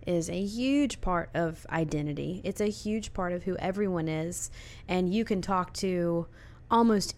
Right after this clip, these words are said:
anyone, and they're gonna have some level of dysfunction, trauma, lies they were told about themselves, something in their childhood to overcome, and childhood makes up a huge part of our life.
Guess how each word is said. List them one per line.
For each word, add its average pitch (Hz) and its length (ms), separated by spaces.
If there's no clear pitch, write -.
anyone, 190 800
and 175 320
they're 190 100
gonna 226 160
have 180 220
some 208 500
level 170 520
of 160 580
dysfunction, 156 840
trauma, 170 680
lies 175 480
they 175 100
were 165 100
told 190 260
about 185 260
themselves, 170 500
something 269 500
in 170 80
their 160 120
childhood 170 440
to - 80
overcome, 170 600
and 165 160
childhood 220 360
makes 208 280
up 202 80
a 208 140
huge 247 340
part 226 180
of 214 80
our 220 100
life. 214 480